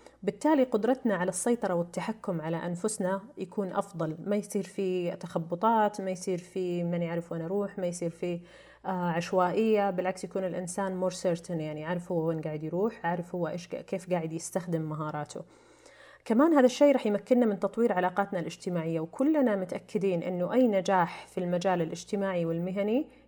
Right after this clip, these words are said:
يعتمد على وجود العلاقات في أي مجال، سواء تاجر، سواء موظف، سواء قائد، سواء أيا كان، نعتمد كثير في نجاحاتنا على العلاقات، سواء في إن-،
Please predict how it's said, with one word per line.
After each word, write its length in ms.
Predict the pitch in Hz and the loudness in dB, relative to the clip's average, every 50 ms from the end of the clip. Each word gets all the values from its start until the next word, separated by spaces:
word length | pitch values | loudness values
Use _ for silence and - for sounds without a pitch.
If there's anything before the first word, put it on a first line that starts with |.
| _ - | _ -2
يعتمد 400 | 185 180 - 220 208 196 180 175 | -2 0 0 0 0 0 0 0
على 180 | 165 170 165 | 0 2 2
وجود 320 | 165 170 170 180 214 208 202 | 0 0 0 0 0 2 2
العلاقات 580 | 180 156 156 156 151 156 - 160 165 160 - | 0 0 0 -2 -2 -4 -4 -6 -8 -8 -10
في 300 | - - - 196 - - | -12 -10 -8 -8 0 2
أي 140 | 254 254 247 | 2 4 4
مجال، 320 | 214 180 170 170 - - - - - | 4 2 0 -2 -6 -8 -12 -14 -12
سواء 420 | - - 175 175 170 - 170 175 | -8 -4 -4 -4 -2 -4 -4 -6
تاجر، 420 | 175 175 226 226 226 214 208 202 196 | -4 -2 0 0 0 0 0 -2 -4
سواء 320 | - - 170 165 156 165 | -2 -2 -2 -2 -2 -2
موظف، 560 | 170 170 170 185 214 202 170 165 185 180 180 | -2 0 2 2 0 0 -2 -2 -4 -4 -4
سواء 400 | - - 170 165 160 160 160 165 | -4 -4 -4 -4 -4 -4 -6 -8
قائد، 460 | 165 - 202 208 202 - 185 185 170 170 - | -4 -2 0 0 0 0 0 -2 -2 -4 -8
سواء 500 | - - 175 175 175 - - 175 170 170 - - - - - - _ _ - | -8 -6 -4 -4 -4 -6 -6 -8 -8 -10 -10 -14 -20 -20 -20 -20 _ _ 0
أيا 180 | 226 226 233 | 2 2 2
كان، 420 | 214 208 - 220 220 220 247 269 247 - - _ - | 2 0 0 0 0 2 2 0 0 -4 -8 _ -4
نعتمد 440 | 202 214 226 240 240 240 208 185 175 | 0 0 0 0 0 0 -2 -2 -4
كثير 540 | - - 190 175 - 220 220 226 240 240 240 | -6 -10 -12 -6 -2 0 2 4 4 2 2
في 160 | - - 196 | 0 -2 -2
نجاحاتنا 600 | 180 170 170 175 175 - 208 214 214 - 196 175 | 0 0 0 0 0 0 0 0 0 -2 -2 0
على 140 | 165 175 185 | 0 0 0
العلاقات، 580 | 170 160 156 160 165 165 165 - 175 147 - - | 0 0 0 0 -2 -2 -2 -2 -4 -4 -4 -6
سواء 480 | - - 165 165 170 - - 170 170 | -8 -6 -4 -4 -4 -4 -4 -4 -4
في 160 | 170 175 185 180 | -4 -2 -4 -4
إن-، 140 | 180 175 | -4 -6